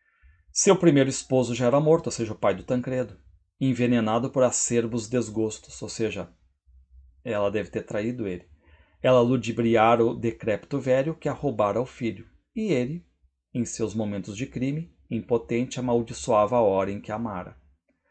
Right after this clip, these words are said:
Então morre o pai do Tancredo. Só que acontece, ela,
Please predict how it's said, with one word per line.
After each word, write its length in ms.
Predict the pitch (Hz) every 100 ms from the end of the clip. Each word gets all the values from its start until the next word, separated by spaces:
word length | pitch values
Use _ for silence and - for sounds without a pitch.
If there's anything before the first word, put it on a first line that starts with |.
| _ _ _
Então 240 | - 120 131
morre 300 | 123 117 110
o 60 |
pai 200 | 120 101
do 100 | 90
Tancredo. 500 | 92 120 120 92 - - _ _ _ _ _ - - _ _
Só 220 | - - 202
que 80 |
acontece, 720 | 214 208 185 131 107 - - -
ela, 580 | 180 185 233 135 92